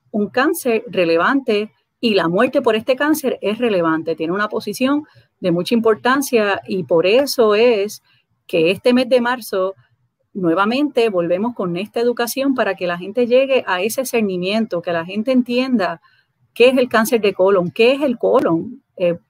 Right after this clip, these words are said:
muchas personas escuchan esa palabra y quizás no sepan lo que es el colon, o como se le conoce también en la medicina como el intestino grueso.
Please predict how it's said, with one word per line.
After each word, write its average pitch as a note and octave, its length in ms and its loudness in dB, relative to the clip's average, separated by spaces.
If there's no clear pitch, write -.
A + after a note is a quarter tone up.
muchas A#3+ 400 -4
personas B3+ 540 0
escuchan A#3+ 460 -2
esa B3 200 0
palabra A#3+ 460 2
y B3 100 0
quizás A#3 280 0
no C#4 120 4
sepan C4 360 2
lo F3 140 2
que F#3 80 -2
es F#3 60 -2
el F3 160 -4
colon, E3+ 400 -2
o F#3+ 140 -4
como F3+ 220 0
se F#3+ 120 -2
le F3+ 100 2
conoce F#3 460 0
también F#3 300 -2
en F#3+ 60 -2
la F#3 100 0
medicina F#3+ 400 -2
como F#3 160 0
el F3+ 80 -4
intestino G3 400 0
grueso. G3+ 340 0